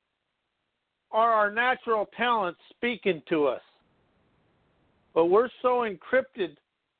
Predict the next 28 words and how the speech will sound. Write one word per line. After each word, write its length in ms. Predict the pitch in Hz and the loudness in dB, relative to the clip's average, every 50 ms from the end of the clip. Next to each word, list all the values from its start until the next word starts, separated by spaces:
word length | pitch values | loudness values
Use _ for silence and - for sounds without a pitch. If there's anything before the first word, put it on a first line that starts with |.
| _ _ _ - | _ _ _ -4
with 160 | 220 190 185 185 | -2 -2 -2 0
yesterday's 680 | - 220 240 214 - - 262 202 190 208 208 202 196 - _ _ | 0 0 0 0 -2 -6 -6 -4 0 2 2 2 0 -2 _ _
stuff, 360 | - 247 247 247 220 190 - - _ _ _ _ _ _ _ _ _ _ _ _ _ _ _ _ _ _ _ _ _ _ _ _ _ _ _ _ _ _ _ _ _ _ _ _ _ _ _ _ - | 0 2 4 4 4 2 -2 -6 _ _ _ _ _ _ _ _ _ _ _ _ _ _ _ _ _ _ _ _ _ _ _ _ _ _ _ _ _ _ _ _ _ _ _ _ _ _ _ _ -6
we 160 | 175 190 202 | -2 0 0
have 200 | 202 208 202 190 - | 2 0 0 -2 -4
forgotten 680 | 190 170 151 147 202 226 247 254 - - 151 143 127 - _ _ _ _ _ _ _ _ _ _ _ _ _ _ _ _ _ _ _ _ _ _ _ _ _ _ _ _ _ _ _ _ _ _ _ _ _ _ - | -8 -12 -6 -2 0 0 0 0 -2 -6 -14 -20 -20 -20 _ _ _ _ _ _ _ _ _ _ _ _ _ _ _ _ _ _ _ _ _ _ _ _ _ _ _ _ _ _ _ _ _ _ _ _ _ _ -2
how 160 | 196 185 185 | 0 0 0
to 160 | 185 180 175 | 0 -4 -6
really 580 | 165 180 202 220 226 220 208 185 175 170 160 - _ _ _ _ _ _ _ _ _ _ _ _ _ _ _ _ _ _ _ _ _ _ _ _ _ _ _ _ _ _ _ _ _ _ _ _ _ - | -2 0 2 2 2 2 2 0 0 -2 -4 -8 _ _ _ _ _ _ _ _ _ _ _ _ _ _ _ _ _ _ _ _ _ _ _ _ _ _ _ _ _ _ _ _ _ _ _ _ _ -6
expand 680 | 185 165 - - - - 214 226 233 226 226 220 202 190 | -6 -6 -6 -10 -6 -2 0 0 2 2 0 -2 -4 -6
and 120 | 180 165 | -6 -4
be 160 | 160 208 208 | -2 0 2
of 240 | 214 220 226 202 165 | 2 2 0 -2 -4
the 80 | 165 165 | -10 -14
dream 500 | 139 151 190 214 220 214 196 170 143 117 _ | -6 -2 -2 0 0 0 -2 -6 -8 -10 _
because 200 | - - 175 151 | -4 -4 -2 -2
we're 80 | 170 160 | -2 -2
trying 240 | - - 233 226 214 | 0 0 0 0 -2
to 80 | 196 | -4
be 240 | 175 208 208 202 220 | -8 -8 -6 -4 -4
in 140 | 240 240 220 | -4 -4 -4
the 80 | 202 | -6
dream 340 | 175 143 175 196 196 190 185 | -6 -2 -2 -2 -2 -2 -4
instead 380 | 180 160 - - - 196 196 180 | -8 -12 -8 -2 0 2 2 2
of, 120 | 170 151 | 0 0
of 220 | 180 202 196 170 143 | 0 0 0 0 -4
the 80 | 170 | -10
dream. 380 | 151 127 143 156 143 135 120 | -8 -6 -6 -6 -6 -6 -10